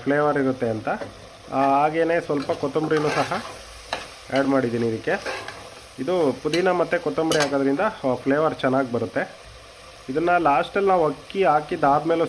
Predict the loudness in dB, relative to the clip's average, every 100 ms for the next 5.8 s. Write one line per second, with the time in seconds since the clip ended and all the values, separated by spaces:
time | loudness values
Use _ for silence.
0 | 0 0 2 0 2 2 2 0 -2 -2
1 | -2 -6 -14 -18 -8 -4 -2 0 2 2
2 | 2 2 0 0 0 0 -2 -2 0 -2
3 | -2 -2 -2 -2 -4 -8 -8 -14 -20 -20
4 | -16 -10 -4 0 0 2 0 0 -2 -2
5 | -4 -2 0 -2 -2 -2 -2 -4